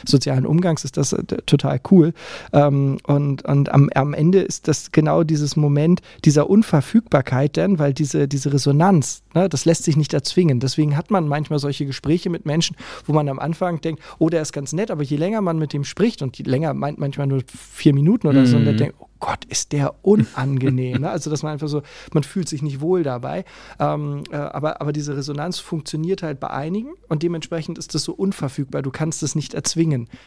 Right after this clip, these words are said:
Speaker 1: sondern entweder kommst du mit jemandem gut klar und, und schwingst dich so auf den ein oder halt nicht. Und das ist halt so etwas, was, was, ähm, im Digitalen kaum möglich ist, sondern,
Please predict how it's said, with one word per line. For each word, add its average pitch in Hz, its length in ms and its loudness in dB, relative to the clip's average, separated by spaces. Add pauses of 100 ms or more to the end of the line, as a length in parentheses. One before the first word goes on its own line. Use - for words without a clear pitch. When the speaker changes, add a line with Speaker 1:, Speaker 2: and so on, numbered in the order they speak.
Speaker 1:
sondern 139 280 -4
entweder 139 420 -4
kommst - 380 -4
du 196 40 -6
mit 170 160 -6
jemandem 180 360 -4
gut 151 240 -4
klar 214 340 -4
und, 147 240 -6
und 151 120 -10
schwingst - 300 -8
dich 143 100 -8
so - 100 -10
auf - 120 -14
den 139 180 -6
ein 185 260 -2 (200)
oder 135 220 0
halt 131 180 -10
nicht. 135 260 -8
Und 135 120 -4
das 156 160 -2
ist 156 120 -6
halt 147 180 -8
so 151 160 -6 (320)
etwas, 147 400 -6
was, 143 340 -10
was, - 360 -8
ähm, 139 420 -4
im 147 160 0
Digitalen 143 520 -6
kaum 143 240 -8
möglich 147 400 -6
ist, - 220 -14 (140)
sondern, 131 400 -4